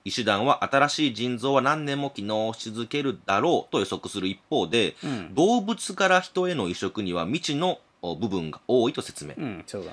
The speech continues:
Speaker 2: ね。
Speaker 1: スレイマンさんは世界中の数えきれない移植患者にとって永遠の希望の光とみなされるだろう。医種、移植分野の発展のために彼が寄せてくれた信頼と意欲に深く感謝する。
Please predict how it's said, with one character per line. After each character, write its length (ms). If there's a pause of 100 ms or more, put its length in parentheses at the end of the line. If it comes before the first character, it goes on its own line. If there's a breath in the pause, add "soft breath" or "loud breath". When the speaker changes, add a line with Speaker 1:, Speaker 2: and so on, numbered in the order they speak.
Speaker 2:
ね。 220
Speaker 1:
ス 120
レ 80
イ 40
マ 160
ン 40
さ 120
ん 40
は 60
世 120
界 180
中 80
の 100
数 260
え 60
き 100
れ 120
な 120
い 100
移 40
植 220
患 240
者 80
に 80
と 100
っ 40
て 260
永 280
遠 120
の 80
希 220
望 300
の 140
光 400
と 160
み 80
な 80
さ 140
れ 80
る 60
だ 120
ろ 240
う。 60 (680 soft breath)
医 100
種、 260 (200)
移 60
植 320
分 300
野 120
の 80
発 280
展 180
の 80
た 140
め 120
に 220 (540 loud breath)
彼 260
が 80
寄 80
せ 60
て 100
く 100
れ 80
た 140
信 340
頼 180
と 140
意 60
欲 200
に 100
深 180
く 80
感 320
謝 160
す 260
る。 160